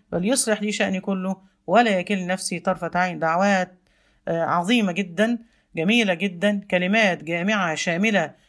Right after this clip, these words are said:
لمعاني الخير كل الذي نحتاجه. لا تغفلي أبدا عن قولها في أذكار الصباح وأذكار المساء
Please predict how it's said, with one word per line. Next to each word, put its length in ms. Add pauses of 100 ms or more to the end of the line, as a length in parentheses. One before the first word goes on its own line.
(100)
لمعاني 480
الخير 440
كل 300
الذي 320
نحتاجه. 500 (300)
لا 280
تغفلي 580
أبدا 440 (300)
عن 200
قولها 460
في 340 (400)
أذكار 360
الصباح 560 (260)
وأذكار 460
المساء 540